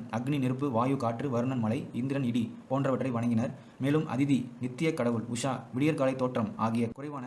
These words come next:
பெண் தெய்வங்களை வணங்கினர். அவர்களின் மதம் சடங்கு முறைகளை மையமாக கொண்டது. வேத மந்திரங்களை பாராயணம் செய்வதே வழிபாட்டு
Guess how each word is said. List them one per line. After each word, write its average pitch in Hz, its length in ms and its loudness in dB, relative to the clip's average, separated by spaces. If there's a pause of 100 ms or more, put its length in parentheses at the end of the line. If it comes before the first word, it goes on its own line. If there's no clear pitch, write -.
(120)
பெண் 151 140 -8
தெய்வங்களை 131 380 -6
வணங்கினர். 117 440 -6 (180)
அவர்களின் 135 420 -2 (100)
மதம் 131 300 -4
சடங்கு 139 360 -2
முறைகளை 123 420 0
மையமாக 127 680 0 (260)
கொண்டது. 120 380 0 (360)
வேத 156 380 2
மந்திரங்களை 127 440 0 (540)
பாராயணம் 139 420 -8
செய்வதே 120 340 -8
வழிபாட்டு 131 460 -4